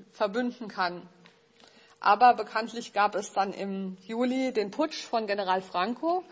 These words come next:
und damit begann der, äh, spanische Bürgerkrieg. Und damit stellte sich dann die Frage, ob, äh, Frankreich Spanien militärisch zur Hilfe eilen soll, also die gewählte Regierung gegen den Putsch verteidigen.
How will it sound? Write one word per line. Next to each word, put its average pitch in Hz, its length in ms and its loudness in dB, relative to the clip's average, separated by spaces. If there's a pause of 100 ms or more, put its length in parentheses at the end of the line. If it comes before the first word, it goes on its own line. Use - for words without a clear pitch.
(380)
und 240 280 0 (240)
damit 240 360 6
begann 233 500 2
der, 214 340 4 (100)
äh, 214 160 -2
spanische 214 480 -2
Bürgerkrieg. 226 760 0 (1600)
Und 254 180 0
damit 254 260 8
stellte 269 300 0
sich 254 160 -6
dann 254 140 0
die 240 100 -2
Frage, 247 400 6
ob, - 260 0
äh, 208 80 -2
Frankreich 262 680 2 (120)
Spanien 233 500 2
militärisch 220 540 -2 (400)
zur 214 140 -8
Hilfe 254 340 2
eilen 180 300 2
soll, 170 220 -4
also 175 280 -6
die 185 260 -10
gewählte 196 460 -2
Regierung 220 500 -4
gegen 208 320 -8
den 208 240 -10 (300)
Putsch - 320 -8 (260)
verteidigen. 214 680 0